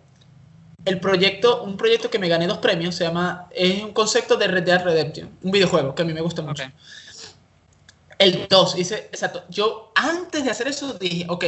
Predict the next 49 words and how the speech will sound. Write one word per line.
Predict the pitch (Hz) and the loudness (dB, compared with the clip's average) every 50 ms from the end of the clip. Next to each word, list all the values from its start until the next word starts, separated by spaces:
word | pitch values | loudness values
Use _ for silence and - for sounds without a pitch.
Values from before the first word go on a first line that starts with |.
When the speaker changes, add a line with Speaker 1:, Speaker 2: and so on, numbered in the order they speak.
| 156 - | -2 0
Speaker 1:
veamos | 151 170 170 202 226 233 | 0 -2 -2 -2 -2 -4
a | 202 | -2
Rockstar | 175 175 175 - - 180 151 - | -2 -2 -4 -4 -4 -4 -4 -4
Games, | - 190 220 254 262 269 - - - _ _ _ _ _ _ _ _ - | -2 -4 -2 -2 -4 -6 -8 -14 -18 _ _ _ _ _ _ _ _ -4
cómo | - 202 214 226 254 233 | 2 2 2 2 2 0
Speaker 2:
Claro. | 240 233 | 0 0
Speaker 1:
hizo | 226 226 269 | 0 -2 -2
su | - - - 180 | -2 -4 -2 -2
sitio | 170 - 185 - 202 196 | -4 -4 -4 -2 -2 0
web | 175 190 185 180 - - | 4 4 4 4 6 4
para | 240 214 190 170 | 4 4 4 2
ver | 165 - | -2 -4
si | - - 214 | -4 -6 -4
vale | 202 196 214 | -2 0 0
la | 233 196 - | 0 0 0
pena", | 208 202 - | -2 -4 -4
porque | - 185 175 - 175 | -4 -6 -4 -4 -4
si | - - 190 | -2 -2 -4
no | 180 180 180 202 | -2 -2 -2 0
lo | 254 269 208 190 | 2 2 2 0
hizo | 214 - - 196 175 | 0 -2 -2 -2 -2
mejor, | 175 220 - - 262 208 - - - - - _ _ _ _ _ _ _ _ _ _ _ _ _ _ _ _ _ _ _ _ - | -4 -4 -2 0 0 0 0 -2 -10 -14 -20 _ _ _ _ _ _ _ _ _ _ _ _ _ _ _ _ _ _ _ _ 0
o | 190 | 4
sea, | - 247 - - | 4 6 4 4
si, | - - 240 226 226 - | 2 -2 -4 -4 -6 -6
si, | - - 240 233 - - | -8 -8 -8 -8 -10 -10
si | - - 240 190 | -10 -8 -2 0
yo | 247 262 | 2 2
no | 302 302 | 2 2
puedo | 311 311 294 | 2 0 0
superar | 302 285 - 233 233 269 302 | 0 -2 0 2 2 2 2
eso, | 311 - - 311 277 - - - - _ _ _ _ _ - | 2 -4 -6 -8 -10 -12 -12 -18 -20 _ _ _ _ _ -8
eh, | 196 180 175 175 175 170 170 170 185 180 175 175 - - | -4 -2 0 0 0 -2 -4 -6 -8 -10 -10 -8 -2 0
haz | 160 156 - | 0 0 0
otra | 170 208 190 | 0 0 2
cosa, | 185 262 - - 180 | 4 4 2 2 0
Manuel, | 143 143 147 147 139 143 | -6 -8 -12 -12 -14 -12
o | |
sea, | - - - - | -10 -10 -10 -10
porque, | - - - - - - - - - | -12 -14 -14 -14 -14 -14 -18 -14 -8
y | 175 170 | -6 -2
no, | 165 180 180 | 0 0 0
no, | 175 175 170 151 - - - - - - | 0 0 -2 -4 -6 -10 -16 -20 -18 -10
era | - 165 165 160 170 185 190 190 180 | -4 -2 0 4 6 6 6 6 4
Speaker 2:
Claro. | 143 131 123 | 2 0 0
Speaker 1:
de | 120 175 | 0 0
verdad, | 160 160 156 156 180 190 196 180 - | -2 -2 0 2 4 4 4 4 0
o | - | 0
sea, | - 196 175 165 147 - - - | 0 2 2 2 0 -4 -10 -18